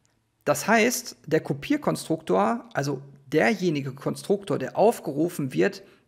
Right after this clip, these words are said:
durch diese Anweisung hier, wird also automatisch erstellt und genau bei dieser automatischen Erstellung passiert das Problem. Um das ein bisschen genauer zu erklären, schreibe ich jetzt mal hier den Kopierkonstruktor, so wie er eben automatisch erstellt wird, auf.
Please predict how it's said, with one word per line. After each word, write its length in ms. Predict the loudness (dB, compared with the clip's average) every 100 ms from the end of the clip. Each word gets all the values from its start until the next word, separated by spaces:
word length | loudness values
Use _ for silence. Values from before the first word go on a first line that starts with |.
| -6
durch 280 | -6 -6 -14 -20 -8
diese 420 | -4 -2 0 2
Anweisung 600 | 2 2 2 0 -2 -4
hier, 440 | -4 -2 2 2 0 -10 _ _ _ _ _ 6
wird 160 | 6
also 220 | 8 4
automatisch 640 | 2 2 0 -2 -2 0 0
erstellt 540 | 0 0 0 0 -2 -16 -20 -20 _
und 180 | -2 -2 -10 _ _
genau 300 | 2 4 6
bei 120 | 6
dieser 220 | 6 4 2
automatischen 680 | 2 0 0 0 -2 0
Erstellung 460 | 0 0 0 0 -2
passiert 300 | -4 -4 -4
das 120 | -4
Problem. 460 | -4 0 0 0 -8 _ _ _ _ _ -20 -20 _ -6
Um 100 | 0
das 160 | 0
ein 60 | 0
bisschen 200 | 2 2
genauer 320 | 4 6 4
zu 140 | 4 2
erklären, 420 | 2 0 0 0
schreibe 300 | 2 2 2
ich 60 |
jetzt 180 | -2 -4
mal 100 | -4
hier 140 | 2 2
den 140 | 4
Kopierkonstruktor, 1000 | 0 -4 -2 -2 -2 -2 -2 -2 0 0
so 220 | 2 2
wie 80 | 2
er 160 | 2 0
eben 200 | -2 -4
automatisch 580 | -6 -2 -2 -2 -4
erstellt 440 | -4 -6 -2 -2 -2
wird, 120 | -2
auf. 360 | -4 -6 -12